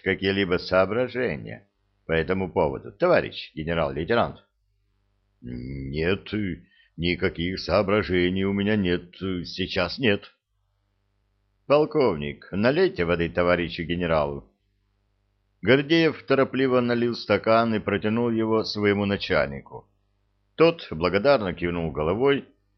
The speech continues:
и в два глотка осушил воду. «Вам легче?» — участливо поинтересовался хозяин кабинета. «Может быть, вызвать врача?» «Спасибо.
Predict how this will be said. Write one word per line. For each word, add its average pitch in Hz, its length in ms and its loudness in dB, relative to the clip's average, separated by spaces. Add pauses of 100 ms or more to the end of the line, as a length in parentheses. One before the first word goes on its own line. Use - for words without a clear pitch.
(100)
и 90 100 0
в 101 100 -2
два 151 220 2
глотка 120 540 2
осушил 92 500 -4
воду. 71 500 -6 (1080)
«Вам 85 500 2
легче?» — 87 580 -4 (840)
участливо 92 640 2
поинтересовался 85 920 -2
хозяин 82 440 -4
кабинета. 80 640 -6 (800)
«Может 135 340 -2
быть, 131 220 -2
вызвать 123 420 -2
врача?» 107 600 0 (1120)
«Спасибо. 90 800 -2